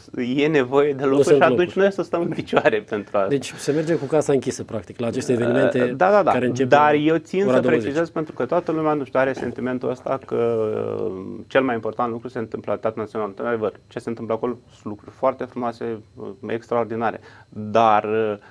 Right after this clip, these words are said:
Speaker 1: toți invitații pe care îi aveam acolo, o să aveam și în pavilioane din, uh, îi aveam la târg. Practic, sufletul, din punctul meu de vedere, al, uh, festivalului sunt scriitorii care vin, că pentru asta se întâmplă evenimentul. Și o să avem câte șase autori pe zi,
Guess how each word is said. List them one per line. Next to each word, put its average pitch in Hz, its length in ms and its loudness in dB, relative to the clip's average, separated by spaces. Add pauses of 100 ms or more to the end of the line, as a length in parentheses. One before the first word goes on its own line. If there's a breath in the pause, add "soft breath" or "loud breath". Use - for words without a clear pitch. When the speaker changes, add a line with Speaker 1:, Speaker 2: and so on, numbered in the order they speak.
(160 soft breath)
Speaker 1:
toți 147 200 4
invitații 120 440 0
pe 117 80 -4
care 117 200 2
îi 113 60 2
aveam 123 180 -2
acolo, 139 320 0
o 120 100 0
să 117 100 -4
aveam 127 160 -2
și - 120 -12
în 135 60 -10
pavilioane 127 500 -2
din, 120 400 -4
uh, 120 200 4 (120)
îi 120 140 2
aveam 131 280 4
la 117 180 2
târg. 131 480 -2 (380)
Practic, 151 320 -2
sufletul, 120 480 -2
din 107 140 -4
punctul 113 280 -8
meu 101 140 -6
de 92 160 -4
vedere, 98 320 -4
al, 95 260 -4
uh, 92 120 -6 (100)
festivalului 123 480 -6
sunt 143 160 -10
scriitorii 139 440 -6
care 170 220 0
vin, 180 160 -4
că 165 140 -8 (160)
pentru 170 260 0
asta 160 200 0
se 160 120 -6
întâmplă 143 500 -2 (400 loud breath)
evenimentul. 107 540 -4
Și - 80 -6
o 139 60 -2
să 143 60 -4
avem 156 180 0
câte 151 200 -4
șase 156 280 0
autori 135 300 -2
pe 117 120 -4
zi, 120 300 -6